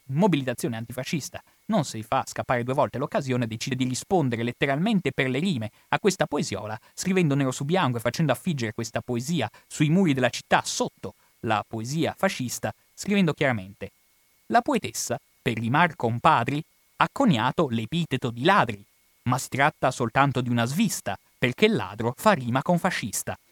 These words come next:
Insomma, l'attività di resistenza all'interno di Padova e dell'università è un'attività anche che ha conosciuto,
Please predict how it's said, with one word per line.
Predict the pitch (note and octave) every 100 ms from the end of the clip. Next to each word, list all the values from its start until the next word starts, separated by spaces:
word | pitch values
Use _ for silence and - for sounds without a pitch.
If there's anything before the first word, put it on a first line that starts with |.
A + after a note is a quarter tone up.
| - -
Insomma, | G3 F#3 D3
l'attività | E3 G3+ G3 G#3+
di | E3
resistenza | D3+ D3+ C#3 G3+ D#3+ C3+
all'interno | C3 B2+ E3 D#3 C3
di | C#3
Padova | F#3 C3+ B2
e |
dell'università | B2+ D#3 C#3+ C3 D3+ C#3+ C#3+
è | D3
un'attività | D3+ C#3 - C#3 B2+ C3+ - _ _ _ _ _ _
anche | G#3+ A3 F3+ C#3
che | - D#3
ha | D3+
conosciuto, | D#3 D3+ - E3+